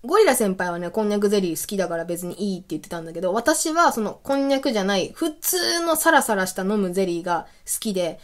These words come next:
なぜかというとね、こんにゃくゼリーってさ、ちょっと歯ごたえがあるの分かりますか？プルンとしててさ、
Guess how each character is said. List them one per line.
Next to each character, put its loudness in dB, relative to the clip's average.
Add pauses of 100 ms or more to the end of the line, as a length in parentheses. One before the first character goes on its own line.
(120)
な 4
ぜ 4
か -2
と -6
い -4
う -8
と -8
ね、 -12 (280)
こ 4
ん 4
に 0
ゃ -2
く 0
ゼ -2
リ 0
ー -12
っ -18
て -14
さ、 -8
ち 0
ょ 4
っ -6
と -2
歯 -2
ご 2
た 2
え 0
が 0
あ 0
る -6
の -10
分 -8
か 0
り -4
ま -6
す -12
か？ -12
プ -2
ル 2
ン 0
と -6
し -10
て -10
て -14
さ、 -12